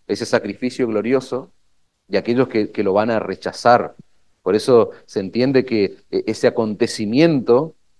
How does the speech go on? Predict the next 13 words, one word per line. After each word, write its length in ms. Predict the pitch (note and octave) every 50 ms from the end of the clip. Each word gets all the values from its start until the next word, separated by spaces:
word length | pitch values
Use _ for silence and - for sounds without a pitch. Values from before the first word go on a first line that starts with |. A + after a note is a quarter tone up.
| _ _ -
eh, 140 | - G2 -
en 240 | E2+ G#2 G2+ G2+ F#2+
la 80 | F#2 F#2
historia 560 | F2+ - - - - C#3 D3+ C3+ B2 A#2 G#2
del 160 | G2+ F#2+ F#2
plan 280 | - G#2+ A#2 A#2+ B2 A#2+
de 80 | A2+
redención 600 | G#2 G2+ G2 F#2+ G2 F#2 - B2+ B2+ C3 D3 D3+ - _ _ _ _ _ -
es 200 | - A2 - -
clave 500 | - - B2+ B2+ C3+ C#3+ D#3+ C3+ C#3 A2
porque 320 | - - A2 - - G#2+
marca, 680 | F#2+ G2 G#2+ A#2+ C3+ C#3+ - - - B2 G#2 A#2+ C3+ - _ _ _ _ _ _ _ -
eh, 420 | F#2 F#2+ F2+ F2+ D#2 C2 B1+ -